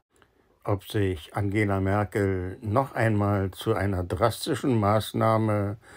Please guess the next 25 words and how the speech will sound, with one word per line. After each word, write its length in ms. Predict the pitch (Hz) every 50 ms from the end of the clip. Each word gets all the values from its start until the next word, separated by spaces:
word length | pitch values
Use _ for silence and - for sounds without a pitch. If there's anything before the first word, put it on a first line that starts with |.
| - - - - - -
der 140 | 110 113 113
Intervention 1120 | 104 107 104 - 104 98 95 95 92 95 - - 113 107 117 127 123 120 120 113 107 104 - - - - - - - - _ -
im 200 | 110 113 110 98
Falle 400 | - - 104 101 101 101 107 104
eines 420 | 95 98 98 98 92 - - -
Zustimmens 800 | - - 139 120 110 - - - 120 113 107 107 95 - - -
der 180 | - 104 95
F 160 | 107 104 - -
D 160 | - 104 92
P 460 | - - 101 101 98 98 104 101 98 - _ _
einlassen 560 | - 98 110 110 110 110 104 95 - 113 107
kann, 400 | 92 - 113 110 107 107 104 101 - - - - - -
ist 320 | - 107 95 - - -
mehr 320 | 101 101 98 107 120 135 143
als 240 | 127 123 117 - -
fraglich. 760 | - - - 113 110 101 - - 101 98 95 - - - - - _ _ _ _ _ _ _ _ _ - - - - - - _ -
Zu 220 | - - 175 175
viel 360 | 170 - 113 110 113 113 104
hat 180 | 98 104 101 -
sich 260 | - 117 104 95 -
in 160 | 120 107 104
der 120 | 104 101 98
letzten 440 | 95 98 98 - - - - 143 120
Zeit 500 | - - 113 107 107 110 - - - -
verändert. 840 | 120 - - 139 143 139 135 131 123 120 113 101 95 - - -